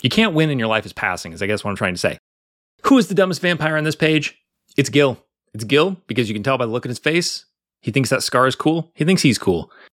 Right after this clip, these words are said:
And he thinks what he's doing is important. That's the thing. You know, it's one thing to be a loser,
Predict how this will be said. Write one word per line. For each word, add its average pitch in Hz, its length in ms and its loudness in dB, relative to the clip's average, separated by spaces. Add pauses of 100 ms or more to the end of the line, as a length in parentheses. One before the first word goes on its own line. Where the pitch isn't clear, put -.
(340)
And 143 80 6
he 147 80 6
thinks - 260 0
what 147 60 4
he's 127 100 4
doing 117 220 2
is 101 100 0
important. - 600 -4 (140)
That's 156 240 -2
the 135 80 -8
thing. 104 240 -6
You 110 80 -6
know, 143 140 -4
it's 143 140 -6
one 170 140 -2
thing 175 140 -2
to 147 60 -4
be 139 100 0
a 127 60 4
loser, 131 540 0